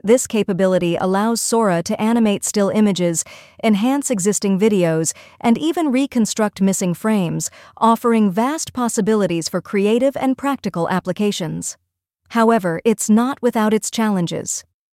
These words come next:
Open A I's C E O Sam Altman has openly acknowledged some of Sora's limitations,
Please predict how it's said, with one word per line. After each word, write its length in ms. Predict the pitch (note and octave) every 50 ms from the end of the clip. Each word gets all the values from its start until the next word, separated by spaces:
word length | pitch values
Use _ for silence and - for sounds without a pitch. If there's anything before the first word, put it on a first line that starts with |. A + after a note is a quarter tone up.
| _ _ _ _ _ _
Open 300 | B3 C4 C#4+ - D#4 D4+
A 220 | D4 - B3+ B3 A#3+
I's 320 | A#3 A3+ A#3 A#3 A3 -
C 260 | - - - B3+ B3 -
E 220 | - A#3+ A3 G#3+
O 220 | G#3 F#3+ E3+ E3
Sam 340 | E3 - - G#3+ G3 G3 G3+
Altman 540 | - - G3+ G#3 - - E3+ D#3 E3 - E3+ - - - -
has 220 | - C4 C4 A#3 - -
openly 420 | C4 D4+ - - D#4+ D#4 D4+ D4+
acknowledged 600 | D4 C#4+ A3 A#3 B3 B3+ B3 G#3+ F#3 E3+ - -
some 240 | - - - A#3 A3+
of 100 | A3 F#3+
Sora's 460 | - - A3+ G#3+ G3+ F#3+ F#3 F3+ F3
limitations, 840 | F#3+ F#3+ F#3 F#3 E3+ - G3 G3 F3+ - F3+ D3+ D3+ D3+ - -